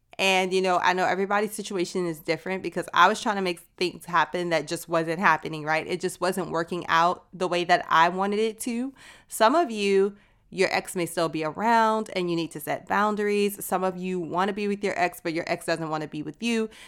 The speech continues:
There are so many different scenarios here, but y-, some of you just know that that's not the right relationship for you and that's not the right person for you. Some of you <laughs> know this,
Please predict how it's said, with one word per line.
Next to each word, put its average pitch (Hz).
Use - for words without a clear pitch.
There 220
are 240
so 233
many 302
different 226
scenarios 196
here, 220
but 196
y-, 175
some 233
of 233
you 220
just 202
know 185
that 170
that's 190
not 165
the 214
right 185
relationship 214
for 233
you 233
and 220
that's 208
not 214
the 214
right 190
person 190
for 156
you. 160
Some 202
of 233
you 208
<laughs> 226
know 190
this, 160